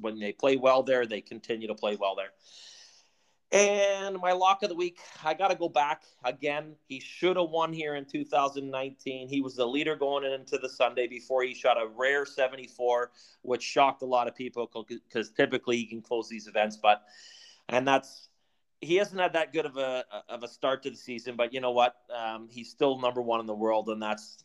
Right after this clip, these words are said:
the big man. That is Dustin Johnson at eleven to one. Again, I think he's gonna be there. He's ha-, he found something back at Harbour Town,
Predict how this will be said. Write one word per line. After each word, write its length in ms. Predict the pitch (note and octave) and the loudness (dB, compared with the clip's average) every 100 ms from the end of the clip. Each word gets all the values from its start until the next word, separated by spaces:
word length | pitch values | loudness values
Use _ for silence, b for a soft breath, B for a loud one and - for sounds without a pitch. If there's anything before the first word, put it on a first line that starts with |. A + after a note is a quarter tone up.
| - | -6
the 80 | |
big 280 | A2+ B2 A2+ | -2 2 0
man. 380 | A#2 A2 A2 A2 - | 0 -2 -2 -6 -4
That 200 | A#2+ A2 | -2 0
is 200 | G#2+ G#2+ _ G#2+ | -2 -8 _ 2
Dustin 560 | B2 B2 - C3+ B2+ C3 _ _ A2+ | 6 6 4 -10 -10 -14 _ _ -8
Johnson 680 | C3 B2 A#2 - B2 A#2 A#2 b b - | 2 2 2 -4 -8 -8 -12 b b -2
at 200 | A2 A2 | 0 2
eleven 420 | A2 A#2+ B2+ C3 | 4 6 4 0
to 80 | B2+ | -6
one. 400 | A#2+ A#2 A#2 A#2+ b b b _ _ _ - | -4 -4 -6 -16 b b b _ _ _ -6
Again, 500 | A2+ G#2 A#2+ A#2+ A#2 | -6 -2 -4 -4 -6
I 140 | A2 G#2+ | -6 -6
think 240 | G#2+ A#2+ | -6 -12
he's 180 | B2 A2+ | -10 -8
gonna 200 | B2+ A#2 | -4 -4
be 220 | G#2+ A#2+ | -4 -4
there. 320 | A#2 A#2 A#2 - b - | 2 2 2 -4 b -8
He's 340 | A2+ A2+ A2 | -6 -4 -2
ha-, 140 | B2 - | -2 -2
he 200 | A#2+ A2 | -4 -4
found 340 | - C3+ C#3 | 2 4 4
something 360 | C3+ C3+ C3 A#2+ | 0 -2 -2 0
back 220 | B2 A#2+ | 0 0
at 100 | B2+ | 0
Harbour 280 | B2+ B2 B2 | 2 2 0
Town, 360 | - A#2+ A#2+ | -6 -6 -6